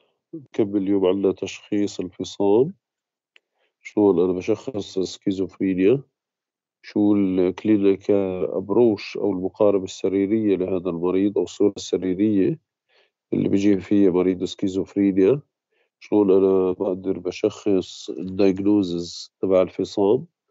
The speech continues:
وشو هو البروجنوزز تبع الفصام؟ وشو الكلاسيفيكيشن تبع الفصام؟ المحاضرة طويلة، والمحاضرات أنا شايفها كتير طويلة.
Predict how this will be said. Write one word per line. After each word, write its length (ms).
وشو 340
هو 280
البروجنوزز 1500
تبع 200
الفصام؟ 760
وشو 600
الكلاسيفيكيشن 1040
تبع 220
الفصام؟ 560
المحاضرة 520
طويلة، 460
والمحاضرات 680
أنا 100
شايفها 320
كتير 220
طويلة. 640